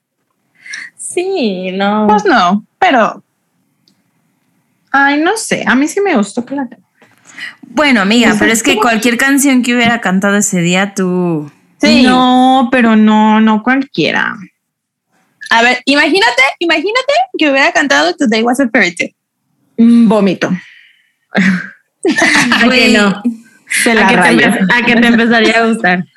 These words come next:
Speaker 1: <laughs>
Speaker 3: No, no es cierto, pero pues sí, igual y depende. Obviamente, pues sí, siempre van a ser más especiales las canciones que te tocan a ti en tus conciertos, ¿no? Porque pues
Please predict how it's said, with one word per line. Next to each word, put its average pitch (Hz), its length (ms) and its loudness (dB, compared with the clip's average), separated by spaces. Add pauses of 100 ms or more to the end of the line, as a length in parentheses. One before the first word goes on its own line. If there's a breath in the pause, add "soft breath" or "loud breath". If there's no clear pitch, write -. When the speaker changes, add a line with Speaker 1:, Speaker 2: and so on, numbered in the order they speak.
(120)
Speaker 1:
<laughs> 208 160 2 (420)
Speaker 3:
No, 262 260 4
no 269 100 2
es 302 120 0
cierto, 233 400 2
pero 233 560 0
pues 320 220 0
sí, - 80 -2 (220)
igual 320 260 2
y 349 60 0
depende. 240 640 2
Obviamente, 370 540 0
pues 320 220 0
sí, 226 240 2
siempre 233 280 2
van 269 160 2
a 277 40 2
ser 269 120 2
más 247 180 2
especiales 208 560 0
las 202 160 0
canciones 175 420 -2
que 214 120 -2
te 143 120 -6
tocan 180 440 -2
a 175 100 -2
ti 170 200 -2
en 160 120 -2
tus 160 180 -8
conciertos, 175 600 -4
¿no? 214 240 0
Porque 220 220 -6
pues - 360 -14